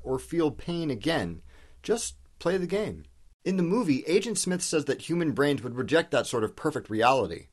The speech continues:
And there are problems with it that I covered in my episode on the hedonic treadmill. But honestly, we've never had the chance to try a perfect virtual world. And considering how people can get addicted to video games, we might adapt to it just fine.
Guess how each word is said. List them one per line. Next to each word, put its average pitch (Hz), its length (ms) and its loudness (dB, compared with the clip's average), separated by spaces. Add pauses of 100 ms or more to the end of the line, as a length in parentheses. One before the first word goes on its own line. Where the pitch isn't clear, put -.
(260)
And 175 360 -2
there 190 160 6
are 277 160 6
problems 190 440 2
with 98 160 -6
it 90 120 -4
that 107 120 -4
I 110 60 4
covered 120 380 0
in 110 80 -4
my 107 160 0
episode 110 400 -2
on 101 100 -2
the 98 80 -2
hedonic 95 400 -2
treadmill. 92 500 -4 (400)
But 120 280 6 (240)
honestly, 285 580 0 (480)
we've 277 420 6
never 254 340 4
had 196 200 2
the 175 80 -2
chance 202 440 2
to - 120 -8
try 190 580 6
a 110 60 0
perfect - 560 -2
virtual 104 420 0
world. 87 440 -8 (280)
And 147 200 -2
considering 277 500 0
how 196 220 0
people 208 320 2
can 185 140 -4
get 143 140 0
addicted 135 380 -4
to 117 60 -8
video 120 320 2
games, 180 500 -6
we 131 220 -4
might 311 260 -4
adapt 170 400 0
to 117 120 -2
it 87 100 -4
just 110 260 -4
fine. 113 460 -6